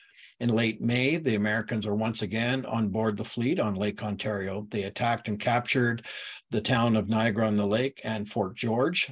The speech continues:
This action forced the British to abandon all their Niagara River positions and retreat towards Burlington Heights,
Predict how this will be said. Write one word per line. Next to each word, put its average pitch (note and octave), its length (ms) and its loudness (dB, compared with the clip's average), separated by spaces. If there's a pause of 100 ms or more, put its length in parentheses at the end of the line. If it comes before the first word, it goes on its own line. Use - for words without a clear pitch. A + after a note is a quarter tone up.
(100)
This C3 200 2
action C3+ 360 2
forced - 400 2
the B2+ 80 0
British B2+ 380 2
to A#2+ 100 -2
abandon A2 480 0
all A2 140 0
their G#2 100 0
Niagara A2 420 0
River A2 320 -2
positions G#2+ 760 0
and G#2+ 140 2
retreat G#2+ 560 0
towards A2+ 460 0
Burlington A2 640 -2
Heights, G2+ 480 -2